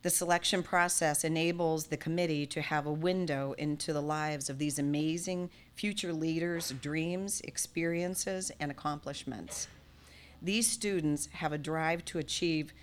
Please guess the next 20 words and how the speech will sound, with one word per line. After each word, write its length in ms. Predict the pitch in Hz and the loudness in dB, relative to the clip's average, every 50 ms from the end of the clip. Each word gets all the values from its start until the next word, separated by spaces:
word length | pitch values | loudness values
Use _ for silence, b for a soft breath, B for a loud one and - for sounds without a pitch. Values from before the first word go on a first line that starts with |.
| B B | B B
so 340 | - - - - 185 185 | -4 -2 2 4 4 4
much 460 | 202 214 175 151 147 143 - - - B B B B - | 4 4 2 2 0 0 -4 -6 -8 B B B B -6
for 120 | - - | -4 -2
so 320 | 151 - - - 170 160 165 | -2 -2 0 2 2 2 2
many 500 | 180 175 151 139 135 135 131 135 139 B B B B B B | 2 2 2 2 0 0 -2 -4 -6 B B B B B B
and 80 | - 170 | -4 -2
to 60 | 160 | -2
give 260 | 147 - 170 165 165 | 0 0 0 0 2
back 240 | 165 165 156 147 151 | 2 2 2 2 0
to 100 | - 156 | -6 -10
family, 760 | 139 - - 160 156 156 160 170 175 175 175 175 175 175 - - | -8 -4 -2 0 0 0 0 -2 -2 -4 -4 -4 -4 -6 -8 -12
friends, 560 | - - - - 156 151 156 156 156 160 156 | -16 -6 0 2 2 4 4 2 0 0 -2
and 180 | - - 156 147 | -4 -2 -2 -2
the 60 | 139 | -2
community. 720 | - - - 156 151 156 147 143 139 - 101 - 147 156 - - - - B B B B B B B B B B - | -2 -2 0 2 2 2 2 0 -2 -4 -6 -8 -10 -14 -16 -20 -20 -20 B B B B B B B B B B -4
Each 320 | - 185 196 190 - - | -2 -2 -2 -2 -2 -2
year, 420 | - 185 170 160 160 165 175 175 - - | 0 2 2 2 2 2 0 -2 0 0
I 120 | - 147 | 0 2
walk 360 | 143 143 147 151 147 156 - | 2 4 2 2 2 0 -2
away 580 | 208 202 196 165 143 139 135 131 131 131 143 | -4 -2 2 2 2 2 2 0 -2 -4 -6